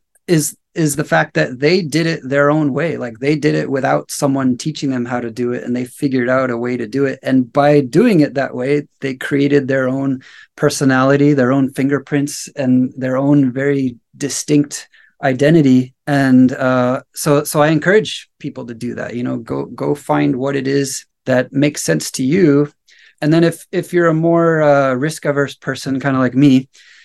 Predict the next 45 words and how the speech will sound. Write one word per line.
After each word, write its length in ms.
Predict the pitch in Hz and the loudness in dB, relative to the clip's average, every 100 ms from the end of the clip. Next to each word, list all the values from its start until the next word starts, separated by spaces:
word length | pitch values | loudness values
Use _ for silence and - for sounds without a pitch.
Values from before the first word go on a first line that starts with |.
| _ _ _ | _ _ _
then 200 | 143 151 | 0 4
you 120 | 147 | 4
just, 260 | 147 151 - | 2 -4 -4
you 160 | 151 | -4
do 220 | 139 170 | 0 0
homework. 360 | 147 208 202 - | 2 2 0 -2
You, 140 | 143 156 | -4 -2
you 140 | 143 139 | -2 -2
listen 420 | 156 156 165 151 | -2 -4 -4 -4
to 140 | - | -2
your 160 | 151 143 | -2 -2
favorite 420 | 131 143 139 131 _ | -2 -6 -6 -10 _
composers, 560 | - 131 131 123 127 | -10 -6 -4 -2 -2
you 80 | 139 | 0
listen 340 | 151 147 151 143 | 0 0 -2 -2
to 120 | 147 | -4
your 140 | 131 | -4
least 240 | 131 165 - | -4 -6 -2
favorite 280 | 139 120 - | -2 -2 -8
composers, 640 | 127 123 120 117 120 120 | -8 -8 -10 -8 -10 -8
and, 360 | - 131 127 - - - _ | -2 2 2 -2 -18 -20 _
and, 260 | 147 143 147 | 0 0 0
and 200 | 156 143 | 2 4
you 80 | 151 | 4
just, 300 | 156 160 - | 2 -2 0
you 80 | 151 | 0
know, 200 | 131 - _ _ 180 135 | 0 -4 _ _ -18 -10
gather 400 | 175 160 170 165 | -6 -4 0 2
all 140 | 160 | 2
the 160 | 156 160 | 0 0
information 580 | 165 165 156 151 160 156 | -2 -4 -4 -4 -4 -4
you 120 | 143 | -4
can. 520 | 139 160 156 151 147 - _ _ _ _ | -4 -4 -2 -2 -4 -8 _ _ _ _
You 180 | 156 156 | -4 0
make 240 | 156 165 | 2 2
a 80 | 151 | 2
mental 420 | 151 165 - 147 | 2 0 -2 -4
list 380 | 143 185 - - | -2 -4 -6 -10
of 180 | 139 123 | -10 -2
what 280 | 131 151 | -2 -2
works 320 | 135 156 156 - | -2 -4 -4 -6
for 160 | 151 | -4
you 380 | 127 147 190 202 | -2 0 0 0
and 140 | 139 | 0
what 220 | 131 143 | 2 0